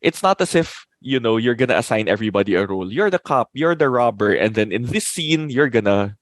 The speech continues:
chase after the other person. No, everything was super spontaneous when we were playing pretend as kids. And I think when we become adults, you, you mentioned in our professions, now, I'm a lawyer.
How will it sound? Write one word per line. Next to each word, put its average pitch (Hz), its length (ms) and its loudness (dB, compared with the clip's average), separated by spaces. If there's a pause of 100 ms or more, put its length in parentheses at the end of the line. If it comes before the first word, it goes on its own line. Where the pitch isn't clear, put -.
chase 160 420 -2
after 123 400 0
the 101 140 0
other 117 220 2
person. 101 480 -4
No, 147 240 -4 (260)
everything 233 460 0
was 190 160 0
super 170 320 -6
spontaneous 127 760 -2
when 151 160 0
we 139 120 -4
were 131 180 -2
playing 117 360 0
pretend 107 500 -2
as - 180 0
kids. - 380 -4 (420)
And 175 300 -2 (100)
I 147 140 0
think 196 280 -2
when 151 180 -2
we 139 100 -6
become 120 440 -4
adults, 104 640 -2 (240)
you, 117 280 -2
you 127 160 -2
mentioned 110 640 -2
in 107 140 0
our 101 200 0
professions, 90 560 -2
now, - 80 -2
I'm 107 180 0
a 104 40 2
lawyer. 98 520 0